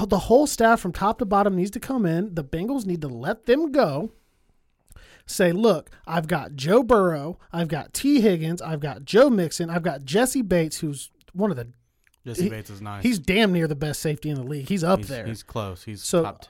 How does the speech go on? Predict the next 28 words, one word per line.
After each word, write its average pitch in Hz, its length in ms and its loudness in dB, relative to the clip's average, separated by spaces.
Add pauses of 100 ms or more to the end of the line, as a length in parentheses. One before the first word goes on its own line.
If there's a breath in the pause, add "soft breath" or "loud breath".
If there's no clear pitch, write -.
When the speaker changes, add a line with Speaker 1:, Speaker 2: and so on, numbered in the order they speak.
Speaker 2:
he's 185 100 -8
Speaker 1:
I, 180 40 -6
Speaker 2:
top 110 200 -10
ten 104 200 -14
for 170 80 -18
Speaker 1:
I've 175 80 -4
Speaker 2:
sure. 160 60 -12
Speaker 1:
got 160 280 -2
D 208 140 -2
J 247 220 2
Reader 220 400 4
here. 117 320 -8
I've 147 180 -8
got 160 260 -2
this 160 160 -4
linebacking 240 540 2
core 226 220 4
that 185 140 2
is 175 100 -2
actually 185 280 -2
showing 190 300 -2
some 180 140 -6
pro-, 170 200 -2
I, 175 140 -4
I, 180 320 -10
I've 190 100 -10
got 262 260 -4
pieces. 151 500 -6